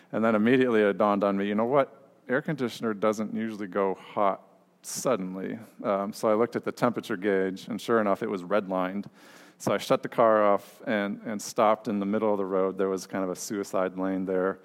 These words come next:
uh, at that point, and so I just stopped there and, um,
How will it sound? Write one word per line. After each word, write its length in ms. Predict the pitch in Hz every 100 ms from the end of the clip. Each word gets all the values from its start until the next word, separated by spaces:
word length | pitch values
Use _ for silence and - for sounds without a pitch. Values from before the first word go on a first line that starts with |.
| - - - -
uh, 80 |
at 200 | 123 110
that 180 | - 104
point, 260 | - 101 101
and 80 | 104
so 140 | 113
I 60 | 98
just 180 | 95
stopped 320 | - 107 92 -
there 340 | 98 92 98 - -
and, 400 | 117 104 98 98
um, 420 | 104 95 95 101